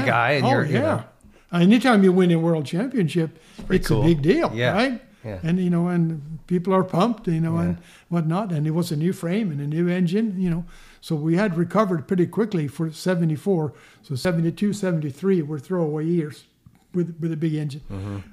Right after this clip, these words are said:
Speaker 1: And seventy-four, excuse me, we had it just going again. And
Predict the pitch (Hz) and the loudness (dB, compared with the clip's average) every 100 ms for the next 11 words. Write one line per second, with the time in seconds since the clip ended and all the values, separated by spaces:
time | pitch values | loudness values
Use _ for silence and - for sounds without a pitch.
0 | - 175 147 180 175 156 - 170 139 - | -8 -6 -2 0 2 0 -2 -6 -6 -10
1 | _ _ _ - - 131 147 156 151 156 | _ _ _ -16 -8 -4 -2 0 -2 -4
2 | - - 139 160 180 151 135 127 135 | -10 -8 0 4 4 4 0 0 -2